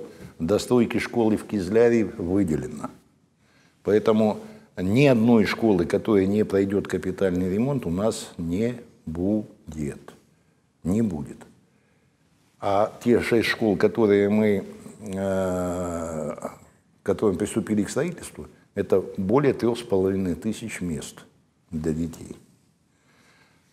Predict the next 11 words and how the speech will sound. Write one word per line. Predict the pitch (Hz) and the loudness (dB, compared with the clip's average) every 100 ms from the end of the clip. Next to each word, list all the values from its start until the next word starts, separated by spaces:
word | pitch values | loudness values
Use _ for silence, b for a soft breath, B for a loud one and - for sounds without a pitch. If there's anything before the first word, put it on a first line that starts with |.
| _ - | _ -12
А, | 85 82 78 73 | -8 -6 -8 -4
мы | 98 123 | 0 2
сейчас | - 120 123 | 4 4 4
еще | - 120 | 2 4
рассматриваем, | 113 - 120 110 101 101 | 4 4 4 4 2 0
вот | 98 | 0
мы | 110 107 95 | 0 2 4
в | |
Новом | 107 110 107 | 4 4 4
городе | 123 135 98 | 2 2 0
строим | 87 110 107 98 82 | -2 2 2 2 0